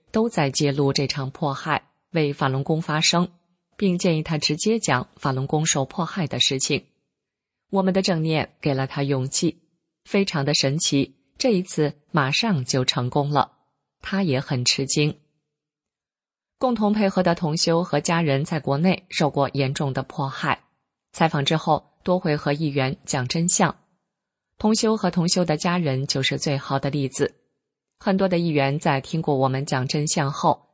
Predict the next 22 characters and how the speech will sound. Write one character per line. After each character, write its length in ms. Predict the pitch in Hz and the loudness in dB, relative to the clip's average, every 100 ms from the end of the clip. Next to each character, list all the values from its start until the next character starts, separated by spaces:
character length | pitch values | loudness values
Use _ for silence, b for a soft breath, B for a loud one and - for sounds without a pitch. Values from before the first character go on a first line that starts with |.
| - | -2
表 140 | 143 | 0
示 160 | - - | 0 -2
感 240 | 139 127 | -2 0
谢， 320 | - 175 - _ _ _ _ _ _ | 2 2 0 _ _ _ _ _ _
有 160 | 196 | 0
的 180 | 196 190 | 4 2
还 160 | 196 165 | 2 0
给 120 | 170 | 2
我 100 | 151 | 2
们 160 | 139 147 | 0 0
介 160 | 151 | 2
绍 220 | 160 139 | 2 2
其 180 | 147 - | 0 -2
他 240 | 160 196 202 | -4 -2 -2
可 160 | 175 | 0
以 160 | 139 135 | 0 0
接 160 | - | 0
受 220 | 147 143 139 | 0 0 -2
采 200 | - 147 | -4 -4
访 280 | - 127 | -2 -2
的 100 | 156 | -2
人。 260 | 147 131 120 | 0 0 -2